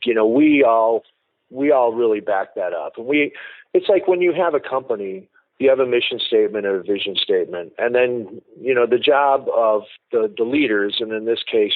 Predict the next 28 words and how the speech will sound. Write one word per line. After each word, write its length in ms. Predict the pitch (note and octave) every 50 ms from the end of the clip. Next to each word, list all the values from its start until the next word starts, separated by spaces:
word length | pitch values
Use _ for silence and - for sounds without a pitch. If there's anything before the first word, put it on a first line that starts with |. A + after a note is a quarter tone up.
| - A2+
you 80 | G#2
know, 220 | G#2 G2+ G2+ G2 F#2+
there 160 | F#2 G#2 G2+
was 180 | G2+ G2 - -
probably 340 | - B2 G#2+ G#2 G#2 G#2 G2+ - -
four 180 | A2 A2+ A2
people 400 | - - A#2 A2 - A2 G#2 G2+
that 100 | G2+ F#2+
had 160 | F#2 G#2 G#2
opinions, 640 | G2 - - - C#3 B2 A#2 G#2 F#2+ F#2+ G#2 G#2+ - -
so 120 | - G#2+ G2+
call 280 | - A#2 G#2+ G2+ G#2
it, 80 | G2+ -
like, 140 | F2+ F#2+ F2+ - -
four 160 | A2 A2+ A2
co-founders. 760 | - - - A#2 A2 - A2 F#2+ F#2+ F#2+ F2 F#2 G2 - - - - - - - - - - - - _ _ _
You 80 | C#3+ C#3+
know, 40 | C#3
our 120 | D3 D3
job 320 | C#3 D#3 D3 D3 C#3 A#2+ A#2
is 80 | - -
just 180 | C3 A#2+ - -
to 40 |
completely, 800 | A#2 - B2+ A#2 - - C3+ C3 A#2+ A#2 A#2+ A#2 A2+ A2 G#2+ G#2 _ -
you 100 | A#2 F#2+
know, 300 | G2+ G2 F#2+ G2 F#2+ - _ _ _ _ _ _
back 420 | - G#2 G#2 C3+ C#3 C#3 C3+ - -
up 260 | B2+ B2 B2 - -